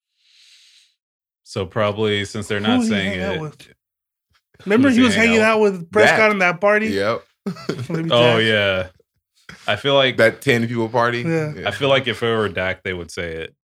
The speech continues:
Speaker 3: You think? 'Cause they already said Zeke.
Speaker 1: Yeah. I feel like they would say it for him,
Speaker 3: So you
Speaker 1: but
Speaker 3: think it's, like, some, like, no-name player?
Speaker 1: Probably. They
Speaker 2: Could
Speaker 1: probably,
Speaker 2: be.
Speaker 1: that's why they only said Zeke, you know?
Speaker 3: Mm-hmm.
Speaker 1: But
Speaker 2: What? Yeah, I guess.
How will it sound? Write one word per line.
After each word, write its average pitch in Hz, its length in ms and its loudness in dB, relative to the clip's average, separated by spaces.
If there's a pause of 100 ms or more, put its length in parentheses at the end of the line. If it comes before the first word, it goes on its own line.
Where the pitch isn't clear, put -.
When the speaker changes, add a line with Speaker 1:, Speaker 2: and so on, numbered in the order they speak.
(680)
Speaker 3:
You 92 80 -16
think? 104 280 -14 (100)
'Cause 104 140 -10
they 107 60 2
already 101 180 0
said 95 320 -6
Zeke. 95 240 -8
Speaker 1:
Yeah. 92 580 -6 (420)
I - 60 -20
feel 104 220 -10
like 90 140 -10
they 95 120 -8
would 85 140 -16
say 85 220 -10
it 80 120 -16
for 78 220 -14
him, 80 320 -18
Speaker 3:
So 101 100 -8
you 107 60 -4
Speaker 1:
but - 40 -6
Speaker 3:
think 110 140 -8
it's, 101 80 -8
like, 98 160 -4
some, 90 140 -10
like, 80 240 -10
no-name 90 480 -10
player? 95 260 -12
Speaker 1:
Probably. 85 640 -4 (800)
They 110 100 -2
Speaker 2:
Could 104 100 -4
Speaker 1:
probably, 113 180 0
Speaker 2:
be. - 60 -8
Speaker 1:
that's 107 180 -6
why 120 180 0
they 104 160 -2
only 101 240 -6
said 92 260 -12
Zeke, 92 280 -12 (440)
you 95 120 -12
know? 90 260 -12 (300)
Speaker 3:
Mm-hmm. 90 300 -18 (520)
Speaker 1:
But 98 100 -8
Speaker 2:
What? 87 220 -8 (760)
Yeah, 196 120 -10
I 202 60 -12
guess. 196 280 -10